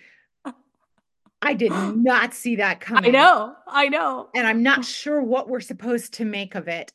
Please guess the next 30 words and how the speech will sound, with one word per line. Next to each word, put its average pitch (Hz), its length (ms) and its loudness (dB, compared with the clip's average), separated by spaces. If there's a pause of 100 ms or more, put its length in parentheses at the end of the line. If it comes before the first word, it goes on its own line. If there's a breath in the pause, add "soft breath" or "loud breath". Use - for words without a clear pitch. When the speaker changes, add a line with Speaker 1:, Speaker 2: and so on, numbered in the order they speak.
Speaker 1:
other 262 240 2
than 208 200 -2
that 196 200 0
it 196 120 -4
cements 202 520 -8
that 196 220 -4
they 202 540 -2 (320)
really, 226 440 -2
truly 226 440 -6
were 190 280 -6
acting 185 380 -4
like 175 220 -6
married 214 520 -6
people. 427 580 -6
Is 220 80 -4
Speaker 2:
Yeah. 233 160 6
Speaker 1:
that, - 300 0
so 254 160 -2
that's 233 280 -4
the 233 100 -10
signific-, 247 500 -6
is 208 140 -6
that 240 240 0
why 233 180 0
that's 220 280 -4
there, 202 340 -2
is 233 140 -2
to 220 120 -14
say, 220 260 -6
like, 185 360 -4